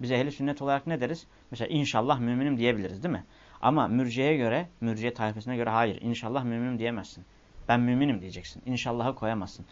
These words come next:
"Sen şüphe mi ediyorsun imanından?" gibi. Anladın mı? Buna ne denir bu olayın ismine? İmanda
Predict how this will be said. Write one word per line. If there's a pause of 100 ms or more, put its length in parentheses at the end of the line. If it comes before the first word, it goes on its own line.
(120)
"Sen
şüphe
mi
ediyorsun
imanından?"
gibi. (460)
Anladın
mı? (260)
Buna
ne
denir
bu
olayın
ismine?
İmanda